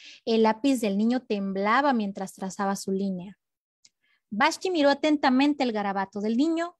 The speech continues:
luego le dijo, "Y ahora, fírmalo, por favor". Y colorín colorado, este cuento se ha acabado. Peter nos deja una, eh, frase en la parte de atrás del cuento que dice, dedicado al señor Matson, es una dedicatoria,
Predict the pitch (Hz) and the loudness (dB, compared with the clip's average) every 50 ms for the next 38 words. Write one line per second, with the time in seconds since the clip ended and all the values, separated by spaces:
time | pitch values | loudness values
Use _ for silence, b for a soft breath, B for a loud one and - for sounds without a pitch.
0 | _ _ _ _ - 226 226 220 214 214 196 208 220 240 254 262 311 320 - - | _ _ _ _ -6 -2 0 2 2 0 0 0 0 0 0 0 0 -2 -2 -2
1 | - 285 294 349 415 - _ _ _ _ _ _ _ _ _ _ _ _ _ _ | 0 0 0 0 -4 -10 _ _ _ _ _ _ _ _ _ _ _ _ _ _
2 | _ _ _ _ _ _ _ _ _ _ _ _ _ _ _ _ - 226 214 202 | _ _ _ _ _ _ _ _ _ _ _ _ _ _ _ _ -6 -4 -2 -2
3 | 180 185 185 185 208 262 330 381 381 _ _ _ _ _ _ _ _ _ _ - | -2 -4 -4 -2 0 0 0 -2 -6 _ _ _ _ _ _ _ _ _ _ 0
4 | 370 370 359 302 269 247 226 214 214 202 208 214 208 202 - - 214 196 190 185 | 2 2 2 2 2 2 2 0 0 -2 -4 -6 -6 -6 -4 -2 -2 -2 0 0
5 | 180 175 170 165 - _ _ _ _ _ _ _ _ _ _ _ _ _ _ _ | -2 -2 -4 -6 -10 _ _ _ _ _ _ _ _ _ _ _ _ _ _ _
6 | _ _ _ - 330 349 359 349 - - 370 349 330 320 311 311 320 302 294 - | _ _ _ 2 4 4 4 2 2 2 4 4 6 4 4 2 0 -2 0 0
7 | 302 285 269 254 254 262 262 269 285 285 - 254 233 - 269 269 277 269 302 285 | 2 2 4 4 4 4 4 2 0 0 -2 -6 -8 -4 -2 -2 -2 -2 -2 -2
8 | - 254 240 - 247 233 220 214 208 208 214 254 359 453 b b b b b _ | -4 -4 -4 -2 -2 -2 0 0 0 0 2 0 0 -2 b b b b b _
9 | - 302 277 - 320 330 330 330 294 262 226 214 277 269 277 269 - 302 277 262 | -2 -2 0 2 2 2 4 2 2 0 0 0 0 0 0 0 0 -2 0 0
10 | 262 262 262 269 269 269 262 254 240 226 214 202 190 180 190 233 226 214 208 - | 0 -2 0 0 0 2 0 0 0 -2 -2 -4 -6 -8 -8 -8 -8 -8 -10 -12
11 | _ _ - 254 254 262 262 - 294 277 254 226 214 202 - - 233 226 - 277 | _ _ 0 2 2 2 2 2 0 0 0 0 -2 -4 -4 -4 -4 -4 -2 -2
12 | 262 233 214 220 - 220 226 226 262 254 247 269 262 254 254 294 285 - 262 233 | -2 -2 -2 -4 -4 -4 -4 -4 -4 -6 -4 -2 -2 -2 -2 -4 -4 -4 -2 -2
13 | 233 240 240 - 277 254 240 226 208 214 214 - 247 233 240 247 247 240 233 - | -2 -4 -2 -2 -2 -2 -2 -2 -4 -6 -6 -2 -2 0 0 0 -2 -4 -6 -6
14 | 220 208 208 214 208 214 208 196 196 - - 330 359 330 - 262 240 233 220 208 | -8 -6 -6 -6 -4 -4 -4 -4 -4 -6 -6 -6 -6 -6 -4 -2 -2 0 0 -2
15 | 208 - 202 196 - 214 208 220 269 320 | -2 -4 -6 -6 -4 -2 0 0 0 0